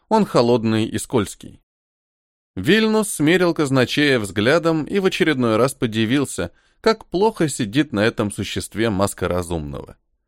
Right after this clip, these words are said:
Гад. Самый настоящий гад, как змея или ящерица, как жаба. Губы растянуты в улыбке, но глаза говорят об обратном. Они застыли, взгляд немигающий и пристальный.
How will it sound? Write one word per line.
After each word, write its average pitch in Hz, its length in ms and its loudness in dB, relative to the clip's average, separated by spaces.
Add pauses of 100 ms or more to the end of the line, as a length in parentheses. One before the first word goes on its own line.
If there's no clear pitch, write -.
(380)
Гад. 98 440 0 (440)
Самый 185 300 2
настоящий 139 580 -2
гад, 92 460 -2
как 185 200 2
змея 156 380 2
или 123 220 2
ящерица, 95 600 -4
как 220 200 -2
жаба. 78 340 -8 (1300)
Губы 131 300 2
растянуты 92 480 -2
в 80 80 -6
улыбке, 143 440 -4 (220)
но 139 240 0
глаза 196 320 4
говорят 185 320 2
об 165 80 -2
обратном. 135 540 -2 (320)
Они 151 260 2
застыли, 135 720 0 (180)
взгляд 131 480 2
немигающий 135 760 0
и 120 120 -6
пристальный. - 680 -6